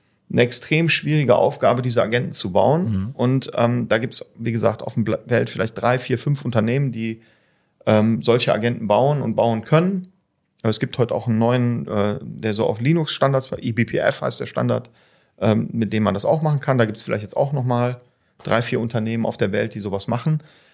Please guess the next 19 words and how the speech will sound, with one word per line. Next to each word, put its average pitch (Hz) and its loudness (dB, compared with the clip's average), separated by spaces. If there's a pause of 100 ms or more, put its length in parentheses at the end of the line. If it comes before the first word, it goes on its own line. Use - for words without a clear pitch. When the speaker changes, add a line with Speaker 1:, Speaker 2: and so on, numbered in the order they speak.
(120)
Speaker 1:
Aber 117 2
die 143 2
spezialisieren 135 2
sich 180 -2
darauf, 190 2
auch 123 -2
Instana 151 2 (360)
automatisiert 151 2 (840)
diese 139 6
Daten 120 2 (480)
aus 117 0
den 110 8
Applikationen - 0
zu 104 -8
ge-, 107 -4
generieren. 101 0 (440)
Speaker 2:
Mhm. 127 0
Speaker 1:
Ne? 160 -2 (100)
Und 110 -4